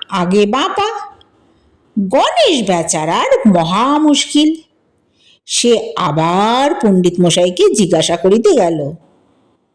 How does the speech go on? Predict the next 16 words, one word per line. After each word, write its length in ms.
"পণ্ডিত 720
মশাই, 1000
কোন 680
পা?" 1000
পণ্ডিত 680
মশাই 420
তখন 520
কি 200
যেন 200
একটা 380
স্বপ্ন 500
দেখিয়া 600
অবাক 840
হইয়া 440
নাক 540
ডাকিতেছিলেন। 880